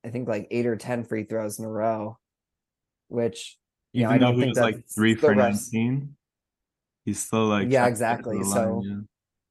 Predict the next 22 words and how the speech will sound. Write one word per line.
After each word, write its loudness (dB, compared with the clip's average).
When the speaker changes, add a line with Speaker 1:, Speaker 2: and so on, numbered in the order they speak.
Speaker 1:
but -2
it's -10
like 2
moment-, 4
it's -14
momentum 2
shifting. -4
I 0
don't -2
think -4
the 2
refs 4
caused 0
the -6
Heat -10
to -20
come -6
back. -2
I -4
think -8
the -2
Celtics -2